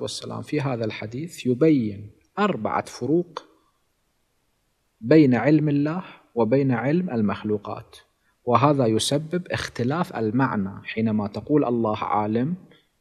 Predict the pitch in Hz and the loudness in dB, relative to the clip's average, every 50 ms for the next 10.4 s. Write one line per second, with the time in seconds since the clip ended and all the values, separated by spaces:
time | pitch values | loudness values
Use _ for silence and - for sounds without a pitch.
0 | _ _ _ _ - 120 120 117 117 117 107 104 110 107 120 127 127 139 143 147 | _ _ _ _ 0 2 2 4 4 2 2 2 2 4 4 4 2 2 2 0
1 | 156 175 196 - - - _ _ - 120 - - 120 117 117 110 113 110 104 - | 0 -2 -4 -8 -14 -20 _ _ -6 -6 -4 0 0 0 2 0 0 -2 -4 -6
2 | - 110 - - 131 123 110 104 110 131 143 151 151 147 - - 143 151 151 151 | -10 -8 -2 0 0 0 0 2 2 4 4 4 2 2 0 -2 -2 0 0 0
3 | 160 165 190 196 185 - - - - 123 135 135 131 120 107 104 101 101 117 131 | 0 0 0 -2 -4 -8 -14 -6 -2 -2 0 0 0 -2 -2 0 0 0 0 0
4 | 131 147 160 170 170 156 - 147 143 123 - - - 101 107 - - _ _ _ | 0 -2 -4 -4 -4 -6 -4 -4 -4 -4 -4 -4 -6 -8 -8 -8 -12 _ _ _
5 | _ _ _ _ _ _ _ _ _ - 101 95 110 107 113 - - - - - | _ _ _ _ _ _ _ _ _ -6 -2 -2 -2 -2 -2 -4 -4 -4 -4 -6
6 | - - 160 175 196 196 180 - 165 156 147 135 131 131 120 104 110 120 120 120 | -2 2 4 6 6 6 4 4 2 2 4 4 4 2 2 2 2 2 2 0
7 | 123 135 170 185 180 - - _ _ _ _ _ _ _ _ _ _ _ _ _ | 0 0 -2 -4 -8 -12 -20 _ _ _ _ _ _ _ _ _ _ _ _ _
8 | _ - - - 120 120 131 147 165 165 156 147 135 131 - - 143 131 123 107 | _ -20 -10 -6 -2 0 2 4 4 6 6 4 4 2 2 2 2 2 2 2
9 | 117 117 120 120 117 110 110 - - - - - _ _ _ - - - 131 123 | 2 2 2 0 0 -2 -4 -8 -14 -18 -20 -20 _ _ _ -8 -4 0 2 2
10 | 120 113 117 - - - - - | 2 0 -4 -8 -12 -14 -14 -16